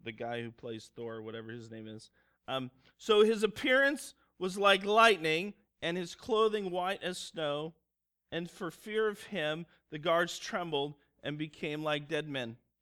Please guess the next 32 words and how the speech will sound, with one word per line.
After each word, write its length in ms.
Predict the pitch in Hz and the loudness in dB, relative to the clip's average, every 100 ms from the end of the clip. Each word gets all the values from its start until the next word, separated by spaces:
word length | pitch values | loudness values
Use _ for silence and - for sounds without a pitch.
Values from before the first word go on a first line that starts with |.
| _ _ | _ _
So 180 | - 202 | -4 -2
these 260 | 208 180 | 0 0
Roman 400 | 185 233 277 285 | 4 6 6 2
guards 440 | 233 185 185 214 196 | 4 8 8 6 0
became 580 | 196 - 214 202 214 214 _ _ | -10 -6 -4 -2 -2 -4 _ _
like 380 | 185 190 185 160 | 2 4 4 4
dead 280 | 180 202 180 | 6 6 6
men 260 | 156 156 | 4 4
because 680 | 151 151 - 156 160 160 - _ _ - | 0 -6 -2 0 0 -4 -14 _ _ -2
of 340 | 143 143 143 - _ | 0 0 -4 -14 _
the 180 | 143 139 | -8 -2
angel. 440 | 196 202 147 127 - _ _ _ _ _ _ _ _ - | -2 -2 -2 -4 -8 _ _ _ _ _ _ _ _ -4
But 220 | 180 - | -2 0
they 420 | 190 196 185 175 _ - | 2 4 4 0 _ -10
weren't 360 | 151 262 311 | -4 -2 -2
dead, 380 | 120 123 131 165 - | 0 2 2 0 -6
and 160 | 151 | -8
so 180 | 151 175 | -6 -6
they 160 | 156 156 | -4 -4
witnessed 840 | 165 247 - 143 139 185 - - _ _ _ | -2 -4 -4 -4 -4 -6 -12 -20 _ _ _
the 160 | 156 175 | -10 0
opening 640 | 196 240 247 240 233 226 | 2 2 0 -2 -2 -2
of 180 | - 170 | -4 -4
the 160 | 156 139 | -4 -4
empty 360 | 185 208 208 | -4 -4 -8
tomb, 580 | 185 - 156 143 143 143 - _ _ _ - | -12 -10 -6 -6 -6 -10 -14 _ _ _ -10
and 160 | 151 | -6
they 100 | 156 | -4
saw 420 | 151 - 175 160 160 | -4 -4 0 2 2
all 340 | - 165 175 | 2 0 0
that 160 | 190 165 | -2 -6
happened. 420 | 160 143 123 120 | -8 -8 -10 -16